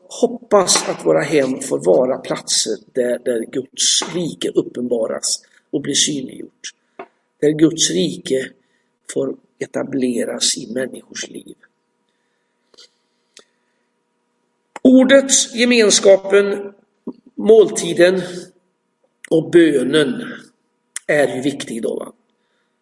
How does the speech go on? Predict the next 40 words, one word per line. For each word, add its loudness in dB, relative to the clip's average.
Och, 6
och 0
bönen, 4
det 2
kan -2
vi 0
läsa 2
så 4
mycket. -2
Vi 0
ska 0
vara 6
uthålliga 2
i 2
bön 0
och -2
vi, -6
vi, -6
vi -6
ska 0
bedja 0
oavlåtligen. 0
Och -10
det 2
är 6
en -2
naturlig -6
del 0
att -10
kommunicera. -4
Och -4
min -4
relation -6
till -10
Herren -6
är -6
ju -14
i -12
bönen -6
mycket. -20